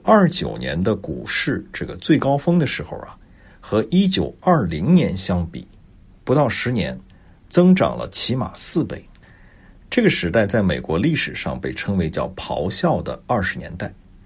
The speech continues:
我们看过一个电影叫《伟大的盖茨比》，里边所表现的那种夜夜笙歌啊、纸醉金迷的生活，就是那个时代的真实的写照。但是这种疯狂的投资呢，已经在美国的经济中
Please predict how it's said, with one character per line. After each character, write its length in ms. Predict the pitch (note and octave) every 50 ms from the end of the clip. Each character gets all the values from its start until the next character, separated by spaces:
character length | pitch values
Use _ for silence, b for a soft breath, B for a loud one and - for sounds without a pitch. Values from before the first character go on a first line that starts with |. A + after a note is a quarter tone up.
| b b b b b b b b
我 100 | b -
们 100 | F3+ -
看 160 | - D3+ C#3+
过 120 | C3+ C3+ C3
一 80 | B2+
个 80 | B2+ C#3
电 200 | C#3 - F#3 D3+
影 140 | G#2 D#2+ C#2+
叫 180 | - - D#2 C2
《伟 180 | A#1+ B1 A#1+ B1+
大 180 | - A2 A2
的 80 | G2+ G#2+
盖 200 | - - B2+ A#2
茨 160 | - - C#3
比》， 140 | - - C2+ - - b b b b b b b b b b
里 180 | - E2+ E2
边 220 | D#2+ A#2 C#3+ E3+ E3
所 240 | E3 - A2+ B2
表 240 | B2 - F#2+ C2 -
现 200 | F#2 - - B2
的 80 | G#2+ G2+
那 140 | G2+ G#2+ G2
种 220 | F#2 C#2 B1+ B1+ -
夜 260 | - D3+ D3 C3+ G#2+
夜 200 | A2 B2+ B2+ G2+
笙 320 | F2 - - - A#2+ A#2 A#2
歌 340 | A2+ A#2+ A#2 A2+ A2+ A2 - -
啊、 160 | - E2+ D2
纸 320 | - - - - E2 D2+ D2+
醉 220 | - - D3+ C3+
金 280 | G#2 F#2+ - - C#3 C#3 C#3
迷 180 | A2+ F#2 F#2+
的 100 | A#2+ B2+
生 240 | A#2+ - C3 C3 C3+
活， 280 | - - C3 B2+ - - B B B B B B
就 220 | - - F#3+ E3+
是 280 | - - - - - - -
那 140 | - G2+ G2+
个 100 | F#2 -
时 240 | - - - D#2+ D2
代 200 | - E2+ D2 C2
的 120 | - - -
真 280 | - - C#3+ D3 D3+
实 220 | D#3 - - D2+ -
的 120 | - -
写 200 | - - - -
照。 180 | - - - - - - - - - _ - - - - - - - - - - - - - b b b b b b b b b b b b b b
但 120 | - F3+
是 120 | F#3 G3 F#3
这 160 | - C#4 B3+
种 160 | A3 C3+ G2+
疯 240 | F#2+ - - F#3 G3
狂 160 | F#3+ F#3+ C#3+
的 80 | D3 D3
投 260 | C#3+ - - G#2 A2+
资 160 | A#2+ - C#3+
呢， 160 | C#3+ C#3 B2+ -
已 140 | - D#3+ D3+
经 240 | - - - D3 E3
在 140 | G3 F3+
美 220 | D#3+ A2+ F2 - -
国 160 | - - A3+
的 100 | - -
经 240 | - - - D3 D#3
济 140 | D#3 - G#2+
中 260 | - B2+ C3 C#3+